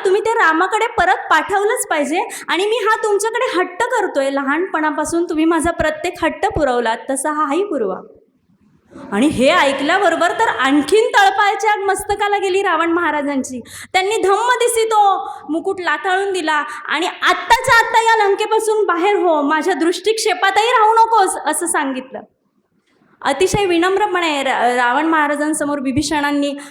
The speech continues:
हात जोडले. "तुम्ही जी आज्ञा द्याल ती शिरसावंद्य, पण सीतेला परत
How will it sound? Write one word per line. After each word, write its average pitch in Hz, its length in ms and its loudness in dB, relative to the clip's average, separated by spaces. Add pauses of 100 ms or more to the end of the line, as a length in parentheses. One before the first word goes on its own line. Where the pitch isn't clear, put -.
(120)
हात 415 340 0
जोडले. 247 680 -2 (160)
"तुम्ही 403 220 6
जी 466 200 2 (180)
आज्ञा 392 340 4
द्याल 403 240 2 (380)
ती 415 240 4
शिरसावंद्य, 403 800 4 (240)
पण 427 60 0 (120)
सीतेला 339 600 -2
परत 175 320 -10